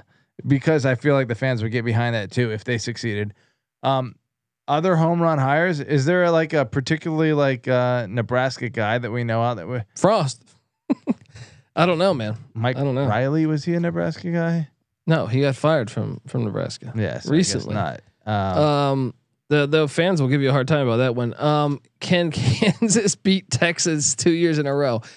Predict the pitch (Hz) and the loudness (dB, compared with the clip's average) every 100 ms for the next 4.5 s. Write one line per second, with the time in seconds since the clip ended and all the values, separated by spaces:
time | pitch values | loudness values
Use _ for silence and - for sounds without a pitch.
0 | 139 180 190 247 330 294 220 247 170 - | -2 0 4 4 4 4 6 4 2 2
1 | 208 - 226 240 208 220 220 165 - 147 | 2 4 2 4 6 4 4 0 0 0
2 | - 143 131 123 _ _ _ - 165 151 | 2 2 2 -2 _ _ _ 0 2 2
3 | 131 175 220 233 165 180 196 185 156 160 | 2 2 4 0 0 2 2 0 -2 0
4 | 170 170 143 104 82 | 2 2 0 -4 -6